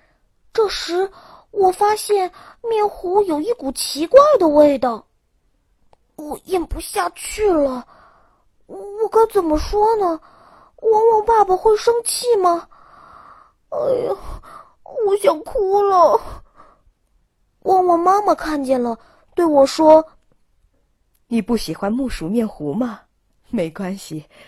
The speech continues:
Speaker 2: 吐在你的餐巾里吧。”
Speaker 1: 该睡觉了，汪汪爸爸给我们讲了一个故事：会说话的葫芦。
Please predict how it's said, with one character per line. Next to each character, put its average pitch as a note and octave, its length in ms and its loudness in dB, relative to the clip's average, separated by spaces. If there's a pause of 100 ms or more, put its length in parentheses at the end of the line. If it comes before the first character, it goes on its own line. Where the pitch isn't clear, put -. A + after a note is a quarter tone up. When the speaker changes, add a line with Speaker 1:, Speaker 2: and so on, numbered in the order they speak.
(360)
Speaker 2:
吐 E3 160 -4
在 F#3+ 160 -6
你 F3 140 -8
的 D3+ 100 -12
餐 G#3 240 -8
巾 A#3 240 -4
里 G3 140 -6
吧。” - 340 -16 (520)
Speaker 1:
该 G#4+ 200 4
睡 G#4+ 200 2
觉 A4 300 6
了， A3+ 280 0 (460)
汪 C4+ 220 0
汪 C4 160 -2
爸 C#4 240 0
爸 G3 220 -10 (180)
给 C4 140 0
我 G#3+ 120 -6
们 A#3 200 -8
讲 F3 260 -8
了 F3+ 80 -12
一 A3+ 140 -12
个 E4 140 -4
故 G#4 280 0
事： - 320 -8 (640)
会 D#4+ 420 -2
说 F4 460 -2
话 F4 360 -6
的 F#3 160 -12
葫 E3+ 480 -8
芦。 A4 280 2